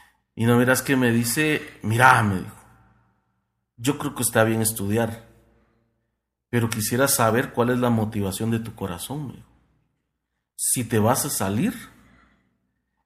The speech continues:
eh, por algo que realmente Dios te está mandando a hacer, que es estudiar,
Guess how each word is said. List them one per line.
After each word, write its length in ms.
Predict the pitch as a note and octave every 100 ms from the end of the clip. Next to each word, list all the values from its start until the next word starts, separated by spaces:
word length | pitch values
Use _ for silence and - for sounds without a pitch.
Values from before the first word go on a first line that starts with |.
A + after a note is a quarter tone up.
| _
eh, 720 | A#2 G#2+ G2+ F#2+ F2+ F2 F#2 - _ _ _
por 220 | G#2 G#2
algo 420 | A2+ D#3 E3 D3
que 120 | A2+ A2+
realmente 920 | G#2+ B2 D3 C#3+ C#3+ D3+ C#3 - G#2+
Dios 320 | G#2+ C#3 E3
te 80 | A#2+
está 160 | -
mandando 560 | D#3 D3+ C#3 D3 F3+ D#3
a 60 | G2
hacer, 260 | - - - - _ _ _ _ _ _
que 160 | - G#2
es 140 | B2
estudiar, 640 | D3 - G#2 C3+ B3+ -